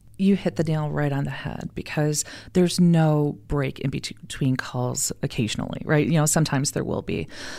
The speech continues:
Um, but mainly it's just making sure that you meet people where they are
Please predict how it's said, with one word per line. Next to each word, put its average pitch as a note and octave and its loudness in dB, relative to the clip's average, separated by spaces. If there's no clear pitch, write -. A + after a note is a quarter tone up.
Um, D#3 4
but F3 6
mainly F3+ 8
it's D#3 0
just D#3+ 2
making G#3 4
sure A3+ 4
that F#3+ 4
you E3 2
meet C#3+ 0
people C#3 -8
where C#3 -2
they C#3+ -2
are C#3 -6